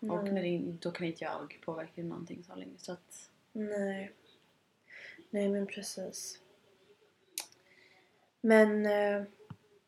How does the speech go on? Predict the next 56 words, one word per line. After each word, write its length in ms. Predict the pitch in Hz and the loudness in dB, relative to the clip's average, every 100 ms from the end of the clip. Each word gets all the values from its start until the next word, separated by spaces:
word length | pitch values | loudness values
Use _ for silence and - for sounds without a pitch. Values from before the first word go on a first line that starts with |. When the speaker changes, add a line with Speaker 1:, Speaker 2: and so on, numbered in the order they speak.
| _ - | _ -6
Speaker 2:
jag 180 | 214 214 | -2 4
tänkte 340 | 226 208 - | 4 4 0
på 460 | - 214 202 202 202 | -10 -6 -2 0 0
det 80 | 208 | 0
Speaker 1:
Det 100 | 208 | -2
Speaker 2:
att 160 | 202 | -2
Speaker 1:
känns 160 | 202 208 | -2 -2
som 60 | 202 | -2
jag 60 | 185 | -4
alltid 180 | - | -2
glömmer 160 | 202 180 | -2 0
bort 180 | 208 - | -4 -4
vad 80 | 175 | -8
det 40 | |
är 40 | |
frågor. 460 | 175 196 180 196 - | -4 -2 0 0 -2
Jag 80 | 190 | -4
bara 60 | 180 | -6
babblar 360 | 185 180 208 190 | -4 -4 0 -2
och 60 | |
sen 120 | - 190 | -2 -6
så 80 | |
bara 260 | 196 175 196 - _ _ - - - - | -4 -4 -6 -10 _ _ -20 -14 -8 2
Speaker 2:
Jag 140 | 202 | 4
kommer 160 | 208 214 | 6 6
faktiskt 200 | 208 196 | 6 4
inte 120 | 220 | 4
Speaker 1:
Nej. 40 | |
Speaker 2:
heller 180 | 208 196 | 6 8
ihåg 240 | 202 220 | 8 8
vad 80 | 240 | 12
jag 100 | 285 | 12
frågade, 340 | 285 277 196 202 | 12 12 12 10
så 140 | - | 6
det 100 | 208 | 4
är 40 | |
strunt 260 | 208 202 202 | 4 2 4
samma. 260 | 202 185 208 | 4 4 8
Men 300 | 214 214 214 - - - | 10 10 6 -10 -14 2
jag 140 | 220 | 6
tänkte 220 | 220 214 214 | 8 6 4
på 100 | 208 | 6
det 100 | 208 | 6
att 260 | 202 - - - _ - _ - | 6 -12 -20 -20 _ -20 _ 2
många 340 | 226 233 240 | 6 6 6
förhållanden 840 | 233 214 214 202 196 190 196 202 202 | 4 6 6 6 4 4 2 0 -4
så, 540 | - 208 202 196 190 | -6 -4 -2 2 0
um, 300 | 190 190 190 190 - - - | 0 -2 -4 -6 -12 -20 -10
speciellt 380 | - 208 233 | -4 6 6
om 60 | 254 | 8
man 100 | 226 | 4
har 80 | 196 | 2
haft 120 | - | -2
ett 100 | 190 | 6
långt 280 | 240 269 214 | 8 8 4
förhållande. 560 | - - - - 226 | -2 -2 -2 0 0